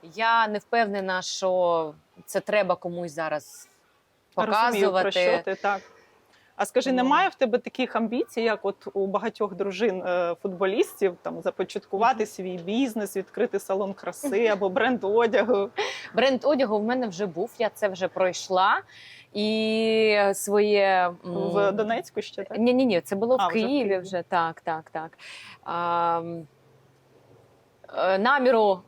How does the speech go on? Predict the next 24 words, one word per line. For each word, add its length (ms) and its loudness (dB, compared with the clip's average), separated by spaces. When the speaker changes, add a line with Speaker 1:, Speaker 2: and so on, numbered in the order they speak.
Speaker 1:
повертатися 680 2
в 60 -2
це 300 2
я 180 2
не 180 2
маю, 400 0
бо 140 -2
це 200 -2
дуже, 640 -2
дуже 280 -6
важко. 520 0
А, 720 -2
свій 280 -2
бізнес, 680 0
е, 300 4
у 120 -2
мене 260 0
бу-, 280 0
були 340 2
думки, 800 0
е, 400 2
до 160 -2
повномасштабного 1120 -2
вторгнення. 640 -2